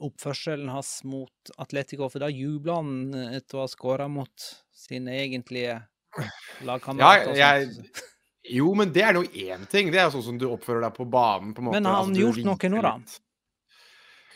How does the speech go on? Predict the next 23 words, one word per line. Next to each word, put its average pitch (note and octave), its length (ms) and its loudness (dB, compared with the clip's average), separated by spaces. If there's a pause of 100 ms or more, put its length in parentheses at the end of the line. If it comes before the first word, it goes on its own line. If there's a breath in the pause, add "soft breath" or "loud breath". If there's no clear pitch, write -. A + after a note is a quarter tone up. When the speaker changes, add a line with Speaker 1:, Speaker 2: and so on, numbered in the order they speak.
(600 soft breath)
Speaker 2:
Nei, D#3 160 2
ikke, A#3 240 0
jeg G#3 160 8
mener G#3 240 10
jeg F3+ 140 6
så F3+ 100 0
noen F#3 140 6
rykter - 400 0
om B2+ 100 4
at B2+ 160 4
det D3 80 0
var D3 80 2
snakk - 240 -4
om B2 140 0
at B2 80 -4
han C3+ 100 -4
hadde, C3+ 140 2 (180)
at C3+ 160 -6
han C#3 160 2
hadde C#3 160 0
begynt A#2 300 0
å - 20 0
være A#2 360 6